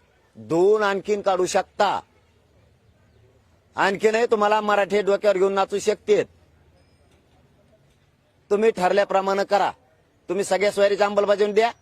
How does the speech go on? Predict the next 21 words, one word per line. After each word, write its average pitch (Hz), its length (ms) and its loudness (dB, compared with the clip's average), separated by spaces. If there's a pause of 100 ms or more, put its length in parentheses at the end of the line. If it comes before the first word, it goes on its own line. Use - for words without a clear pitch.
(1300)
गॅजेट 185 260 0
घ्या, 202 280 0 (540)
गुन्हे 196 180 2
मागं 208 280 0
घ्या, 214 240 0 (760)
समितीला 202 340 0
काम 202 220 -2
करायला 208 280 0
लावा. 220 240 0 (400)
या 175 100 0 (140)
चार 202 200 0
गोष्टी 202 300 -2
करा, 214 240 0 (1000)
मराठे 196 360 0
आणखीन 214 380 0
तुम्हाला 214 220 2
डोक्यावर 202 280 2
घेऊन 185 140 2
नाचतील. 170 340 -4 (1500)
तुमच्यावरचा 214 800 0
राग 202 240 0